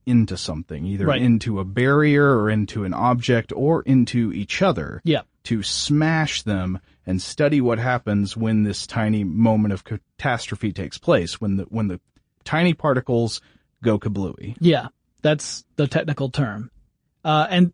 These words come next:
Speaker 2: this is why we wanted to also bring up the whole atom smasher thing, because that is a, a, another kind of nickname for these sort of, uh, devices, right?
Speaker 1: Yeah, not to get pedantic. I mean,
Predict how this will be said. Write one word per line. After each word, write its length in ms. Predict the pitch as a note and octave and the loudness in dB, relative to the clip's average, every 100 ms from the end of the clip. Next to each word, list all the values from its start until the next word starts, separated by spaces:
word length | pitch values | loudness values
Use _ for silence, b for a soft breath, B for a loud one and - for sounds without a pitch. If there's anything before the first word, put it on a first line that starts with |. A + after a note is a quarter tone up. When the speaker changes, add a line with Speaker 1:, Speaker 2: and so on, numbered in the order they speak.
| - | -2
Speaker 2:
this 300 | D#3+ E3+ G#3+ | 2 2 4
is 120 | F3 | 4
why 380 | F3 E3+ D#3+ E3 | 6 6 4 4
we 140 | E3 | 4
wanted 300 | D#3+ D#3 D3+ | 4 2 2
to 180 | D#3+ D3+ | 0 0
also 340 | D3 C#3+ D#3 | 0 0 0
bring 240 | D3 D3+ C#3+ | 0 0 0
up 200 | C3+ - | -2 -2
the 220 | D3 C#3 | -2 0
whole 260 | C3 C#3+ - | 0 -2 0
atom 240 | G3+ A3 | 4 4
smasher 420 | - D3+ C3 B2+ | 4 2 -2 -2
thing, 260 | A#2+ A#2+ D#3+ | -4 -4 -2
because 280 | E3 D3 C#3+ | 0 2 2
that 180 | D3+ C#3+ | 4 4
is 280 | D3 D3 C#3 | 4 2 0
a, 340 | E3 D3 C#3 | 0 0 0
a, 180 | D#3 D#3+ | 0 2
another 500 | F#3 F#3+ G3 F3+ E3+ B B B B - | 4 6 8 6 6 B B B B 0
kind 160 | F#3+ | 2
of 80 | D#3+ | 6
nickname 560 | F3 A#3+ G3+ E3 C#3+ C3+ | 4 4 2 0 0 -2
for 100 | D3+ | 0
these 180 | C#3+ | 0
sort 220 | - E3 C#3+ | 0 2 2
of, 160 | C3 | 0
uh, 140 | C3+ C3 | -2 -2
devices, 520 | D#3+ C4+ B3 A#2+ C3 | 0 0 -2 -4 -6
right? 240 | C#3 G3 - | -2 -2 0
Speaker 1:
Yeah, 340 | C3+ B2+ G2+ - G2 | 2 4 2 -6 -4
not 220 | G#3 F#3+ | -2 0
to 80 | F3+ | 0
get 180 | C3+ | 0
pedantic. 460 | - A#2+ A#2 G#2+ A2+ | 0 -2 -2 -2 0
I 40 | |
mean, 380 | B2 C3 C3 G#2 | 4 4 4 -2